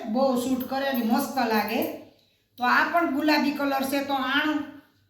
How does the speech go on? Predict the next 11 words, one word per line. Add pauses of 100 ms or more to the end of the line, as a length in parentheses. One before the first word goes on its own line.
(360)
ડિઝાઇન
પ્રિન્ટ
બધી
અલગ
અલગ
જ
છે. (1400)
આય
ગુલાબી
કલર
છે